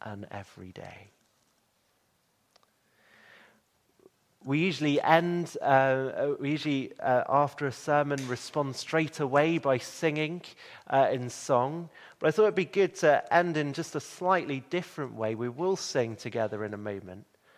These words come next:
But first of all, we, we're going to, uh, have a time just to pause, uh, and to listen to a song being sung to, to us, uh, on a video. Uh, and it's a song which picks up on, uh, the promise here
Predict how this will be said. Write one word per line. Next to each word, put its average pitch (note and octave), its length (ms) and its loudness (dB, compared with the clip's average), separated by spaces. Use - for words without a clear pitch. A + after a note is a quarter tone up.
But C#3+ 120 -10
first G#3+ 380 4
of C#3 80 -8
all, B2+ 120 -2
we, C3 200 0
we're D3+ 180 -2
going E3+ 260 0
to, D3+ 260 -2
uh, D#3 320 6
have E3 220 -2
a D#3+ 60 -2
time F#3 420 0
just D#3 240 -10
to E3 140 0
pause, C3 840 0
uh, C#3 240 2
and C#3 200 -4
to D#3 120 -6
listen D#3 600 -4
to D3 120 -6
a C#3 60 -2
song D3+ 340 -4
being C#3+ 240 -4
sung D3 400 -6
to, C#3+ 180 -2
to - 200 0
us, - 720 2
uh, C3 120 0
on C#3 160 -2
a C#3 60 -2
video. C3 480 -6
Uh, C3+ 280 8
and D#3+ 100 4
it's E3 140 -2
a E3 40 -2
song G3+ 380 4
which D3+ 280 0
picks - 380 -2
up E3 300 2
on, C3+ 180 2
uh, D3 240 6
the D3 100 0
promise - 880 -4
here B2+ 340 -2